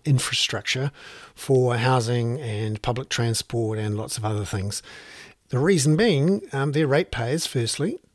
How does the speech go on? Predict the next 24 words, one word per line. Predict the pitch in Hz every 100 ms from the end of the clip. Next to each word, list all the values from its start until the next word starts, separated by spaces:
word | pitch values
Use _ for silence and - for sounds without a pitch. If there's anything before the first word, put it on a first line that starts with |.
| _
don't | - 127 123
want | 110 131
them | 127 117
to | -
take | - 113 113
on | 113 110
lots | 107 - -
of | 104
debt. | 139 254 -
They | 113
think | 117 107
it's | -
a |
bad | 101 110 107
idea. | 110 107 127 220 - - - - - - -
And | 139
secondly, | - 226 170 131 131 127 131 147 -
there | 143 170
are | 160 131
rules | - 135 202 185 117 156 - -
set | - - 180 -
by | 175 202
the | 196
government | 147 107 101 185